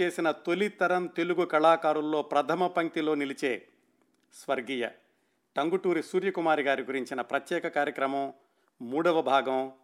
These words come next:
ఈరోజు. మొదటి రెండు భాగాల్లో ఏం మాట్లాడుకున్నామో అతి క్లుప్తంగా గుర్తు తెచ్చుకుని, తర్వాత ఈనాటి విశేషాల్లోకి వెళదాం.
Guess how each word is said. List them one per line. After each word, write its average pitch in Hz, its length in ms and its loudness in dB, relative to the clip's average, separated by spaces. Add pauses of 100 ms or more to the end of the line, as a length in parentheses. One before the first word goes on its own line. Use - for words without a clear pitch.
(100)
ఈరోజు. 117 320 -8 (1400)
మొదటి 226 400 4
రెండు 202 260 2
భాగాల్లో 190 480 6
ఏం 180 200 2
మాట్లాడుకున్నామో 165 800 2
అతి 139 240 2
క్లుప్తంగా 185 500 2
గుర్తు 143 280 0
తెచ్చుకుని, 151 600 -2 (260)
తర్వాత 156 580 6 (160)
ఈనాటి 139 340 0
విశేషాల్లోకి 127 880 -4 (100)
వెళదాం. 110 260 -4